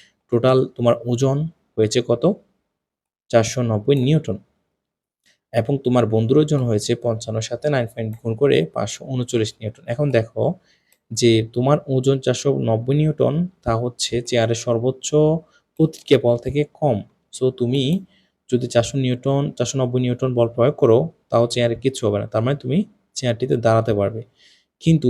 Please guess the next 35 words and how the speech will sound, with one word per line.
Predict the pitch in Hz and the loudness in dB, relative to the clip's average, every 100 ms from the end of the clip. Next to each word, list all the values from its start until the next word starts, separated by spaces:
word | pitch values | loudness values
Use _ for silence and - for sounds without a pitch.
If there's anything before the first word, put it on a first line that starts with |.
| 120 | 2
তোমার | 127 127 113 | 2 0 0
বন্ধুর | 110 120 151 | 2 0 0
ক্ষেত্রে | 160 156 170 | 2 0 2
হয়ে | 156 127 | 2 4
গেছে | 127 151 | 2 0
পাঁচশো | 147 120 - | 0 -2 -2
ঊনচল্লিশ | 120 117 113 113 113 113 | -4 -4 -2 -2 -2 -4
নিউটন, | 104 110 110 - | -4 -4 -12 -6
কিন্তু | 127 117 107 | -6 -4 -6
চেয়ারের | - 110 | -2 -2
প্রতিক্রিয়া, | 107 110 110 _ - 120 165 202 _ _ _ | -2 -6 -6 _ -2 2 2 -2 _ _ _
সর্বোচ্চ | - 135 143 | 2 2 4
প্রতিক্রিয়া | 139 139 131 131 | 0 0 -2 -2
বল | 139 165 | -2 0
পাঁচশো | 127 - | 0 -2
পঁচিশ | 113 110 113 - | -6 -6 -4 -8
নিউটন, | 113 113 113 | -10 -12 -8
অর্থাৎ | 120 117 123 147 - _ _ | -8 -6 -2 -4 -4 _ _
চেয়ারের | - 117 117 117 | -2 0 0 -6
সর্বোচ্চ | - 120 120 127 | -6 -4 -4 -4
প্রতিক্রিয়া | 120 113 110 | -4 -2 -2
বল | 110 107 | 0 -2
থেকে | 123 147 | 0 -2
তোমার | 147 117 110 107 _ _ _ _ | 0 -2 -2 -4 _ _ _ _
বন্ধুর | 120 113 110 | 0 0 0
ওজন | 110 131 139 | 0 0 2
বেশি। | 147 - 113 113 _ _ _ - | 0 0 -10 -14 _ _ _ -16
So | - 110 | 0 2
তোমার | 120 113 107 | 2 -2 -2
বন্ধু | 107 104 110 190 | -2 0 4 4
চেয়ারটিতে | 196 113 104 107 117 | 4 -2 -2 -4 -2
দাঁড়াতে | 110 104 101 | 0 0 0
পারবে | 113 131 151 | 2 4 4
না, | 131 104 | 0 -4
চেয়ারটি | - 107 143 | -6 -6 -2